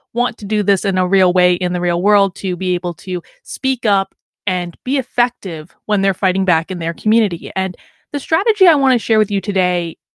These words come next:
let's, let's be honest, it's going to make some people feel uncomfortable. But that's the purpose. That's the entire point.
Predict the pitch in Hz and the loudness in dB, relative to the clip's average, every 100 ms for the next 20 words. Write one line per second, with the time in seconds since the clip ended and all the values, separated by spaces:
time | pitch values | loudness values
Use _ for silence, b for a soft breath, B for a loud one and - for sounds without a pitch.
0 | _ _ _ _ _ _ - 311 254 - | _ _ _ _ _ _ -2 0 0 -10
1 | _ 240 226 - 190 156 131 - - - | _ -2 0 -2 -2 -2 -6 -12 -12 -4
2 | 240 - - 226 247 254 247 - 220 190 | -4 -6 -6 -2 0 0 -4 -4 -2 -2
3 | 180 - 208 208 185 180 180 190 190 165 | -4 -6 -6 -4 -6 -4 -4 -4 -4 -4
4 | 165 196 - 262 - 165 135 _ _ _ | -4 -6 -4 -6 -6 -10 -12 _ _ _
5 | _ _ _ _ _ _ _ _ 226 240 | _ _ _ _ _ _ _ _ -2 -2
6 | 240 214 - 262 - 294 302 233 170 - | -2 -2 -4 -8 0 2 4 2 -2 -6
7 | - - _ _ _ _ _ _ - - | -18 -20 _ _ _ _ _ _ -4 -4
8 | - 349 349 403 339 339 330 359 370 220 | 0 0 0 4 4 4 4 2 2 -4
9 | - | -12